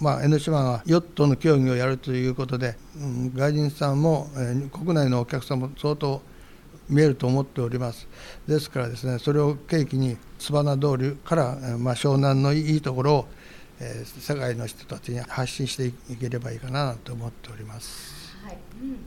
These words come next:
Speaker 2: では、今後もっともっとね、えー、国内外の方に向けて、グローバルにね、広がっていく、商店会もそういった思いがあるようですね。言葉なんかはどうなんですか？あの、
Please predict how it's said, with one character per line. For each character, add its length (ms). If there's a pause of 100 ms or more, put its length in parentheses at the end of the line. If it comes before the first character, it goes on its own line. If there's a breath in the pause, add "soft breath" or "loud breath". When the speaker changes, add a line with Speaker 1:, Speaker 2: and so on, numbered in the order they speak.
(580 loud breath)
Speaker 2:
で 120
は、 240
今 180
後 80
も 140
っ 60
と 100
も 100
っ 60
と 100
ね、 260
え 40
ー、 180
国 160
内 180
外 200
の 80
方 260
に 80
向 140
け 160
て、 300
グ 100
ロ 140
ー 20
バ 100
ル 120
に 120
ね、 140
広 240
が 100
っ 60
て 180
い 60
く、 260
商 180
店 200
会 160
も 100
そ 160
う 60
い 20
っ 40
た 280
思 220
い 60
が 220
あ 60
る 100
よ 100
う 40
で 100
す 80
ね。 140 (340 loud breath)
言 220
葉 140
な 120
ん 60
か 140
は 120
ど 100
う 40
な 120
ん 20
で 100
す 80
か？ 260
あ 60
の、 460